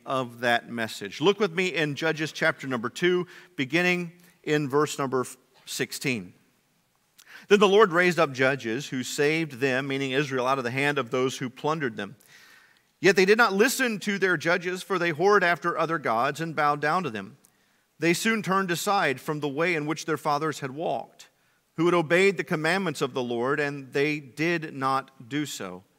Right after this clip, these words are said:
Whenever the Lord raised up judges for them, the Lord was with the judge, and he saved them from the hand of their enemies all the days of the judge. For the Lord was moved to pity by their groaning because of those who afflicted and oppressed them.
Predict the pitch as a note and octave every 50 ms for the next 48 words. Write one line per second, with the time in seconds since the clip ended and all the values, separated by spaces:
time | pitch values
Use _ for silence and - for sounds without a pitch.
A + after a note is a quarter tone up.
0 | _ _ _ _ _ _ _ _ _ _ _ _ _ _ _ _ _ _ _ _
1 | _ _ D#3 F#3 A3 A#3+ B3+ A3+ A3 G3 F#3+ G#3+ A3 F#3 D#3+ F#3 G3 G3 F#3 E3+
2 | G3+ E3+ C#3+ A2+ D#3 F3 G3 G3+ A3 E3+ - - D3 A#2+ B2 B2+ C#3 D#3 D3+ C#3+
3 | C#3 D3+ E3 E3+ D3+ C3+ C#3 D3 D3+ D#3 D3 - - - C#3 C#3 D3 C#3+ - D#3
4 | C#3 A#2+ D#3 F3+ F#3+ D3 A#2+ A2+ C#3 C3 C#3 D#3 E3 - - - G3 G#3+ C4 D4+
5 | B3 F3 C3+ D3+ D#3+ D3+ D3+ F3+ F3 E3 D#3 C3+ C#3+ D#3+ F3+ G3 G3+ F3+ E3 D3
6 | D3 D3 C#3 D3 F3+ A3 G3+ D#3+ D3+ D#3 D#3+ E3+ F#3+ A3 A#3+ G#3+ G#3 D3+ E3 E3
7 | F3 F3+ D3+ E3 C#3+ D#3 D3 D3 F#3 A3 F#3+ C3+ A#2 - - - - G3+ G3 F#3+
8 | F3+ F3 F#3+ G#3+ B3 B3 B3 G3+ - - - - _ G#3 G#3+ D#3+ E3+ G3 A3 A#3
9 | B3 A#3 - - - _ - G3+ D#3+ - - B3 B3 F#3+ B2+ G#2+ - - - -
10 | - _ _ - D#3+ F#3 F#3 D#3+ F3+ F3 D#3 D3 F3+ G3 G#3+ A#3+ A3 D3 C#3+ E3
11 | F3+ F3 F3 - - G3 G#3+ A3 G#3+ G#3 E3+ D#3 - - F3 E3+ E3 D#3+ D#3 C#3
12 | C#3 D#3 D#3 D#3+ D#3+ D#3 C#3+ - - D3 C#3+ C3 - - D3 D3+ C#3+ - C#3+ B2
13 | A#2 B2 A#2+ A#2 - - B2+ A2+ A2 - - - G2 F2+ F#2 F#2+